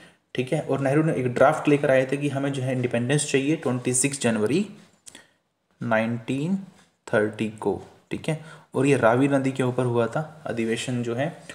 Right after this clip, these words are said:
लेकिन हमें इस दिन इंडिपेंडेंस तो नहीं मिली। फिर हमने इसको इंपॉर्टेंट डे सेलिब्रेट कर लिया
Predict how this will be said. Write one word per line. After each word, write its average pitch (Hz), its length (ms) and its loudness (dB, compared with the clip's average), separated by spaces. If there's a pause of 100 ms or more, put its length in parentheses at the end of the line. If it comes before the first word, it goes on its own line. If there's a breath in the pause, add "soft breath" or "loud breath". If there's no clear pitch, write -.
(280 loud breath)
लेकिन 127 240 -2
हमें 127 280 0
इस 120 100 -4
दिन 127 200 -2
इंडिपेंडेंस 120 880 0
तो 135 60 -4
नहीं 123 260 2
मिली। 156 240 0
फिर 143 160 0
हमने 131 200 -2
इसको 127 200 -4
इंपॉर्टेंट 123 440 -2
डे 139 120 4
सेलिब्रेट 131 360 0
कर 123 160 0
लिया 131 260 -2